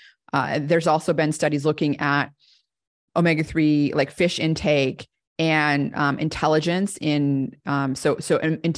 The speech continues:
fish intake during pregnancy and intelligence, um,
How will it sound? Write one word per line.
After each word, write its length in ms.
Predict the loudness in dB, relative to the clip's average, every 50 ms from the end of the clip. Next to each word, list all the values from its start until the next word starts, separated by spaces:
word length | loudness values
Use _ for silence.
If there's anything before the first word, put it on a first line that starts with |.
| -4 -2
fish 220 | -2 0 0 2
intake 300 | 0 0 2 0 0 0
during 200 | 0 0 0 0
pregnancy 560 | 0 0 -2 0 0 0 -2 -2 0 0 0 0
and 120 | 2 0
intelligence, 720 | -2 -2 0 0 2 2 2 0 0 0 0 -2 -4 -8 -14 _ -20 -20 _ _ _ _
um, 480 | -2 0 0 0 0 0 -2 -4 -6